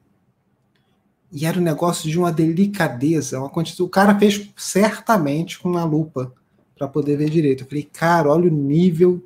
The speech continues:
de carinho que foi colocado nesse trabalho." Sem pressa de acabar, tá?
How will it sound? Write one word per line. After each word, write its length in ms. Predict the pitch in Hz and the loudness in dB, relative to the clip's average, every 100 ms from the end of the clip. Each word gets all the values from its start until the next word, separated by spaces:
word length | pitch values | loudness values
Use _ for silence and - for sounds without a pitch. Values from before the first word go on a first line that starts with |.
| _ | _
de 180 | 117 156 | -10 -10
carinho 720 | - 160 151 127 139 143 139 _ _ _ _ _ _ _ _ | -2 0 2 -2 -4 -8 -12 _ _ _ _ _ _ _ _
que 140 | - 127 | -12 -12
foi 760 | - 139 143 135 123 120 120 _ - | -4 0 2 4 2 0 -8 _ -6
colocado 640 | - 143 139 - 131 131 | -2 0 -2 -2 0 0
nesse 260 | 131 131 - | -4 -6 -4
trabalho." 520 | 143 117 110 104 123 _ _ _ _ _ _ _ _ _ _ _ _ _ _ _ _ _ | -4 -2 -4 -6 -12 _ _ _ _ _ _ _ _ _ _ _ _ _ _ _ _ _
Sem 320 | - 226 202 | -4 -2 0
pressa 360 | 143 147 143 139 | 2 4 2 -2
de 80 | 127 | -6
acabar, 460 | 123 113 113 110 | -4 -4 -2 -2
tá? 300 | - 143 156 | -2 -4 -6